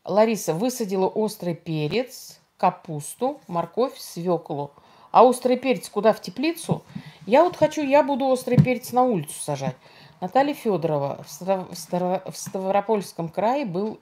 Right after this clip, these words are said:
град. Ну вот сегодня перед, ну да, Ставропольский край.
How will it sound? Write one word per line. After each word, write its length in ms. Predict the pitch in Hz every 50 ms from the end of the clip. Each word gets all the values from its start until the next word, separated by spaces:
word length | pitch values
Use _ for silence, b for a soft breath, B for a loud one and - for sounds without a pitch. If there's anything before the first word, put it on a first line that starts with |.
| _ -
град. 380 | - 151 175 170 156 143 139 - - b b b b b b b b
Ну 120 | b 202 226
вот 160 | 240 240 -
сегодня 360 | - - 262 294 285 190 170
перед, 320 | 160 - 190 190 202 185 -
ну 200 | 160 185 202 196
да, 180 | 226 214 170
Ставропольский 880 | - - - - 185 190 220 233 233 - 240 180 160 - - - - 143
край. 320 | - - 156 147 143 139